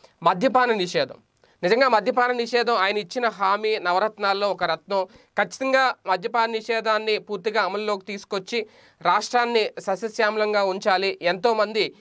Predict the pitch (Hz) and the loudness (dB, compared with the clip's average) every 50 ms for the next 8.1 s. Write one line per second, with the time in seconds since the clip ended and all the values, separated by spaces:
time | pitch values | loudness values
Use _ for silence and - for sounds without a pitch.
0 | - - _ _ 170 170 185 214 233 254 247 240 220 180 185 214 226 233 233 - | -20 -20 _ _ -2 -2 0 2 2 2 2 2 0 0 -2 -4 -4 -4 0 2
1 | 226 214 214 226 220 180 151 - 156 165 190 208 220 240 233 208 196 196 175 214 | 2 2 2 2 2 0 0 -2 -2 0 0 0 2 2 0 0 0 0 0 0
2 | 202 196 202 190 185 185 202 226 233 277 214 160 - - - 170 185 185 196 202 | 0 0 0 0 0 0 -2 -2 -2 -2 -4 -4 -6 -10 -8 -4 -2 -2 -2 -2
3 | 202 196 196 202 190 190 185 185 196 180 175 165 170 185 185 175 190 247 277 233 | -2 -4 -4 -2 -4 -6 -4 -2 0 2 2 2 2 0 -2 -4 -4 -4 -4 -2
4 | - - 254 240 214 240 220 208 160 139 - 240 - - - _ _ 170 208 233 | -2 -2 -4 -6 -4 -2 0 0 0 0 -4 -12 -20 -20 -20 _ _ 0 2 2
5 | 247 240 - 247 196 160 - - _ _ _ _ - 170 170 170 170 165 160 156 | 2 -2 -2 -4 -4 -4 -6 -8 _ _ _ _ -4 -2 0 2 2 2 2 0
6 | 156 _ _ 240 269 285 285 285 277 240 277 262 269 - 247 226 233 - 233 196 | -2 _ _ -4 -4 -4 -4 -4 0 2 2 2 2 2 0 -2 -2 -6 -4 -2
7 | 247 214 214 - 247 220 214 226 220 202 - - 185 190 208 214 214 254 226 170 | -2 -2 -2 -6 -10 -2 0 2 2 2 0 -2 -6 -4 -4 -2 0 0 0 0
8 | - | -2